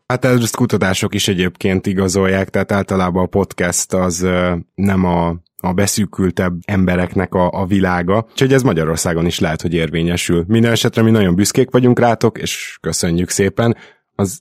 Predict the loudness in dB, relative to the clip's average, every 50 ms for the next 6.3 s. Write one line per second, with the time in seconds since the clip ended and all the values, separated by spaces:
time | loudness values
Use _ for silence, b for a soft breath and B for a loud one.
0 | _ _ 2 4 4 4 4 4 4 2 4 4 2 2 2 2 0 0 0 0
1 | 0 0 0 0 0 0 0 0 0 2 2 0 0 0 0 0 0 0 0 0
2 | 0 0 0 0 0 0 0 0 2 2 0 0 0 -2 -2 -2 -2 -2 -2 -2
3 | -2 -2 -2 -2 -2 -4 -2 -2 -2 -2 -2 0 0 2 2 0 2 0 -2 -2
4 | -2 0 0 2 2 2 2 0 0 -2 -4 -4 -6 -6 -4 -4 -4 -4 -4 -4
5 | -4 -2 -2 -2 -4 -6 -6 -6 -6 -6 -4 -2 -2 -2 0 -2 -2 -2 -4 _
6 | -2 0 2 0 0